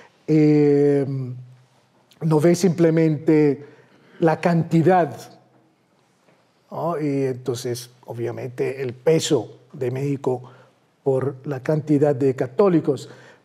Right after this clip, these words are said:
pero también podemos decir la calidad, eh, lo que hemos mencionado, la devoción popular,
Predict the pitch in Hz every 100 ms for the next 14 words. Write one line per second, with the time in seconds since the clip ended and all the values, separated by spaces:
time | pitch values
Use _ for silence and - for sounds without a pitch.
0 | _ _ - 175 170 170 160 165 175 170
1 | 156 - 156 170 170 156 147 - 185 175
2 | - - - _ _ _ - 165 170 175
3 | 160 147 143 175 143 110 - _ _ _
4 | _ _ _ _ _ _ _ _ _ 156
5 | 147 147 143 143 139 139 139 135 131 127
6 | 127 127 - - 135 147 143 143 131 -
7 | - _ 156 147 - 151 156 156 139 120
8 | - - _ _ _ 151 147 139 135 131
9 | 127 127 - 147 147 143 - 147 135 131
10 | 135 135 151 123